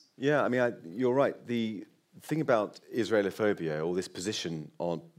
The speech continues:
part, very highly partisan position on, on Israel-Palestine, is that it's one of a s-, it doesn't exist in isolation culturally. It's one of a suite of beliefs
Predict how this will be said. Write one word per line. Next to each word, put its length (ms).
part, 200
very 240
highly 320
partisan 420
position 300
on, 300
on 140
Israel-Palestine, 760
is 100
that 80
it's 180
one 340
of 120
a 40
s-, 380
it 120
doesn't 240
exist 400
in 120
isolation 680
culturally. 560
It's 160
one 100
of 60
a 60
suite 600
of 180
beliefs 600